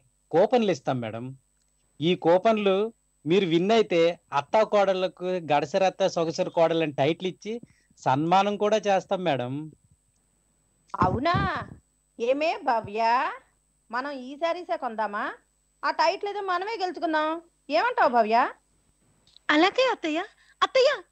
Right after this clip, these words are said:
Speaker 3: ఇటు చూడండి, ఈ చీర చాలా బాగుంది.
Speaker 2: నాకు ఇదే నచ్చిందే భవ్య. బాబు, ఇలాంటిదే ఇంకోటి ఉంటే చూపించయ్యా.
Speaker 1: మేడం, ఒక్క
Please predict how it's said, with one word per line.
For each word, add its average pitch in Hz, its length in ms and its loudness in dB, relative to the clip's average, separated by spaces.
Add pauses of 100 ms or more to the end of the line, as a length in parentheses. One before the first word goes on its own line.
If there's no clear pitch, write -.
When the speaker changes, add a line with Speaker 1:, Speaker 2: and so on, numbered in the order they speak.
(100)
Speaker 3:
ఇటు - 140 -8
చూడండి, 453 320 -4 (320)
ఈ - 20 -16 (100)
చీర 403 140 0 (140)
చాలా 359 420 0
బాగుంది. 294 400 -2 (1600)
Speaker 2:
నాకు 311 400 2
ఇదే 320 240 2
నచ్చిందే 262 460 -4
భవ్య. 220 240 0 (800)
బాబు, 277 280 2 (520)
ఇలాంటిదే 302 520 -4
ఇంకోటి 269 340 -8
ఉంటే 254 140 -10 (100)
చూపించయ్యా. 294 640 2 (1900)
Speaker 1:
మేడం, 165 300 4 (260)
ఒక్క - 280 -4